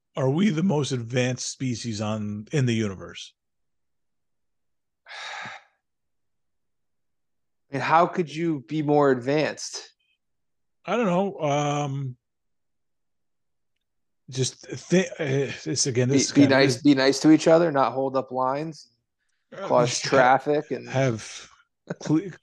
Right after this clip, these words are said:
Speaker 1: cleaner, I don't know. I, I, I mean, you're talking about, like, conventions and shit. Um, I don't know.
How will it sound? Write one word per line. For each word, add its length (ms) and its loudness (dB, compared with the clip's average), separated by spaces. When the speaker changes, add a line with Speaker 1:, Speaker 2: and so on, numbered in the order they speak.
Speaker 1:
cleaner, 840 2
I 80 -2
don't 320 -8
know. 80 -6
I, 60 -6
I, 300 -4
I 40 0
mean, 200 2
you're 120 0
talking 120 2
about, 120 2
like, 80 -4
conventions 600 -2
and 120 -8
shit. 340 -8
Um, 540 0
I 80 -6
don't 80 -6
know. 220 -12